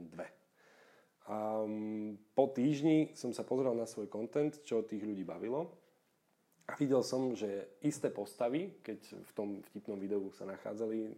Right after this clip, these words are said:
či už to bola postava mami, alebo som znázorňoval policajta, alebo podobne, keď tieto postavy fungovali a videl som, že os-, iné absolútne nie, tak som ich používal viac.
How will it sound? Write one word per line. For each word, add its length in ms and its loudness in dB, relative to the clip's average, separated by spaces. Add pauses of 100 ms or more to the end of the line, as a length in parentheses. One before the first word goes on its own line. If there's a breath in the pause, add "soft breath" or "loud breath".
(120)
či 120 -14
už 120 -10
to 120 -12
bola 200 -4
postava 440 -12
mami, 400 -6
alebo 560 -6
som 160 -12
znázorňoval 720 -8
policajta, 640 -6
alebo 160 -6
podobne, 400 -8 (760 loud breath)
keď 200 0
tieto 320 2
postavy 400 -4
fungovali 520 -2
a 40 -2
videl 320 -4
som, 160 -8
že 120 -6
os-, 200 -8 (320)
iné 320 6 (160)
absolútne 540 -4
nie, 180 -4 (920 soft breath)
tak 240 -2
som 160 -4
ich 80 -4
používal 480 -2
viac. 280 -8